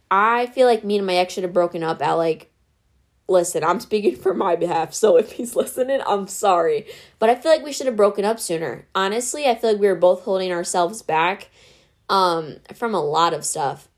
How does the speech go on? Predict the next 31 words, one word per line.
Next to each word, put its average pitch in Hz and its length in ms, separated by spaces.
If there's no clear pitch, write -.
We 226 80
were 247 60
holding 269 220
ourselves 240 480
back 269 360
and 214 80
we 208 80
were 208 60
holding 202 180
each 170 160
other 185 200
back. 131 400
So 180 680
that 180 140
sounds 240 200
really 175 180
horrible, 165 360
but 165 100
that's 185 200
honestly 160 600
what 147 160
happened. 214 520
So 208 600
if 214 120
you're 220 100
questioning 226 400
whether 240 120
you 233 100
should 226 160
move 185 160
on, 226 400